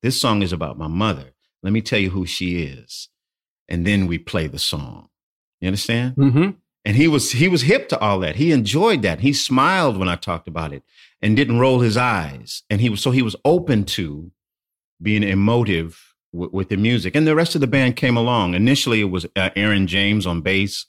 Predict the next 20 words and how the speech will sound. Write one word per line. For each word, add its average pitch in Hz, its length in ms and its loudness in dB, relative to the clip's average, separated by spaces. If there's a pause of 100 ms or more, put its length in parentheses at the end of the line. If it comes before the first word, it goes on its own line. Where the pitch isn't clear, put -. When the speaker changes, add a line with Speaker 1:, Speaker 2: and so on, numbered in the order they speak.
(680)
Speaker 1:
Um, 95 480 0 (880)
and 101 340 2
always 110 680 2
I've 95 120 -2
had, 95 300 0
uh, 85 220 0
Emmanuel 92 500 0
Harold 90 420 0
on, 85 240 -2
on 85 180 -4
drums, 82 540 -4
and 82 100 -8
he's 82 320 -8
an 82 80 -6
extraordinary 90 760 -2
drummer. 90 520 -2 (680)
And 92 220 0
he's, 95 340 0
um, 87 600 -2 (280)
he, 160 220 0